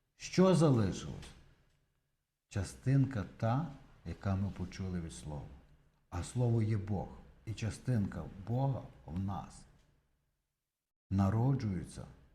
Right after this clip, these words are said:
залишається. Дух потіхи через Ісуса Христа, який нам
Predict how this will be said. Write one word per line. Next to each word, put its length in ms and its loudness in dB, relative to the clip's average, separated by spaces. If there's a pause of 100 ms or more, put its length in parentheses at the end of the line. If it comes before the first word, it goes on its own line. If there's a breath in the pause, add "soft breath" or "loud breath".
(320)
залишається. 1040 0 (580)
Дух 340 4
потіхи 560 4
через 360 -2
Ісуса 340 -4
Христа, 480 -2
який 220 -2
нам 240 -4